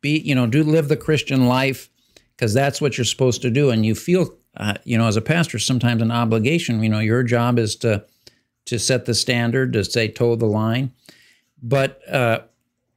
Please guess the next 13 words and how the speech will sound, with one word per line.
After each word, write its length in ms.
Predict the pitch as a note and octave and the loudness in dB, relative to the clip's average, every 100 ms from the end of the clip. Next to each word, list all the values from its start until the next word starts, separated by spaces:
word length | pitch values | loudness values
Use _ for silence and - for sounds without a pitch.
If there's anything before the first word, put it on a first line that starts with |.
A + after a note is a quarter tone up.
| - | -14
deep 220 | B2 D3+ C#3 | -2 0 2
down, 240 | D#3+ D3+ | 2 4
you 80 | C3+ | 4
know 220 | C#3+ D3 | 4 4
that 100 | B2 | 2
that's 240 | B2 C3 | 2 2
not 260 | D3 C3 - | 0 0 0
what's 260 | B2 A#2 - | -2 -2 -2
gonna 200 | C3 A2+ | 2 4
make 280 | A#2 B2+ | 4 2
people, 520 | - B2 G#2+ G#2+ G#2+ _ _ _ _ _ _ _ _ | -2 -2 -2 -4 -4 _ _ _ _ _ _ _ _
and 120 | D3 C3+ | -2 0
it's, 200 | - | -2